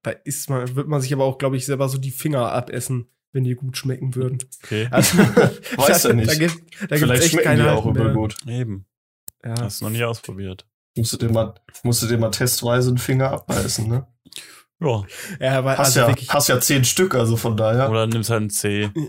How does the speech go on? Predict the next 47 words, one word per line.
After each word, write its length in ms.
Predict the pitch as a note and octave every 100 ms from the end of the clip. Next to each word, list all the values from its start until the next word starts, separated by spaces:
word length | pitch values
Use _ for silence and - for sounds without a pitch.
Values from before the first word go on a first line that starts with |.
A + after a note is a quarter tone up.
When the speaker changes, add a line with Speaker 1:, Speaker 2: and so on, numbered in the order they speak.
| - _
Speaker 2:
Kannst 240 | A2 -
du 40 |
auch 100 | G#2
machen. 400 | G#2 G2 G2 G2 _ _ _ _ _ _ _ _ _ _ _ _ _ _ _
Speaker 1:
Da, 60 | - - - - - - -
da 120 | C3+
sind 160 | C3+ C3+
wir 140 | C3
wieder 160 | C3 B2+
bei 100 | A#2
der 120 | A#2+
Speaker 3:
Mhm. 60 | G2+
Speaker 1:
Frage, 460 | C3 C3 C3 A2+ - _
würdest 280 | C#3+ B2+ B2
du 40 | C3
dann 140 | B2+
lieber 200 | B2+ B2+
einen 240 | B2 A#2+
C 240 | - C3+ C3
oder 140 | C3
einen 120 | B2+ A#2+
Finger 380 | C#3 C3 B2 -
essen? 320 | D3+ - D3+
<laughs> 240 | - F#3+ - - _ _ _ _ _ _ -
Speaker 2:
Natürlich. 960 | - A2+ F#2+ F#2+ F#2 G#2 F#2+ - - - - _ _ - - - - - - - _ _ -
Speaker 3:
Da 80 |
Speaker 1:
Äh, 120 | B2+ B2
Speaker 3:
kannst 160 | B2
du 40 | C3
Speaker 1:
nee, 40 |
Speaker 3:
doch 60 | C3
Speaker 1:
aber 60 | G#2+
Speaker 3:
richtig 160 | B2
Speaker 2:
Eigentlich 140 | D#3 F3
müssten 200 | F3+ E3
wir 40 |
Speaker 3:
Fußball 40 |
Speaker 2:
so 100 | D3 D#3+
Speaker 3:
spielen. 120 | E3+
Speaker 2:
Kategorien 420 | B2+ C3 B2+ B2
mal 160 | G#2 G2
wieder 160 | F#2
einführen. 360 | F#2 G2 F#2+ G2+
Das 120 | G#2
war 80 | B2
eigentlich 260 | A#2+ C#3 -
geil. 420 | A2 G2+ G2+ F#2+